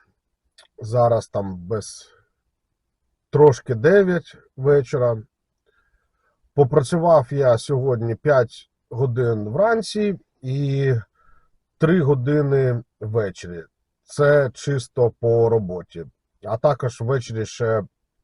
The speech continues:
я їздив по власним справам.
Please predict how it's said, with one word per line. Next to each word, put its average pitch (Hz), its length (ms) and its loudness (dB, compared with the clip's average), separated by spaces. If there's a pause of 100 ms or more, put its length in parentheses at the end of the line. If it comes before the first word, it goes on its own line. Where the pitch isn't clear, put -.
(340)
я 110 640 0 (260)
їздив 113 440 -4 (100)
по 107 460 0
власним 110 440 -4
справам. 76 420 -10